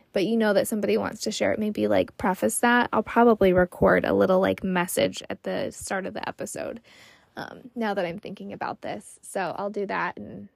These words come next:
then you guys don't have to. I'll be like, "Hey, heads up, this might be heavy subject matter." Um, but in another form of this conversation, it was interesting 'cause, like, on the topic of death, like,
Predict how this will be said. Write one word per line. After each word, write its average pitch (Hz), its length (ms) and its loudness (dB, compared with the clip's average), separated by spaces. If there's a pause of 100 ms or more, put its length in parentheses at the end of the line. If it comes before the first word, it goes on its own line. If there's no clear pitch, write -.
(220)
then 208 200 -8
you 196 100 -8
guys 196 220 -10
don't - 160 -12
have - 180 -12
to. - 80 -14
I'll 214 80 -12
be 214 120 -12
like, 214 120 -10
"Hey, 214 280 -10
heads 214 340 -8
up, - 140 -6
this - 260 -10
might 208 160 -8
be 220 100 -2
heavy 208 300 -6
subject - 460 -8
matter." - 320 -10 (600)
Um, 208 540 4
but 254 520 2 (380)
in 233 100 0
another 220 600 4
form 190 240 -6
of 196 100 -8
this 196 160 -2
conversation, 196 640 -6
it - 60 -8
was 208 160 -8
interesting 233 440 -8
'cause, 214 180 -10
like, 190 200 -6
on 202 100 -6
the 202 80 -6
topic 190 380 -8
of - 200 -10
death, 202 380 2 (680)
like, 98 260 -6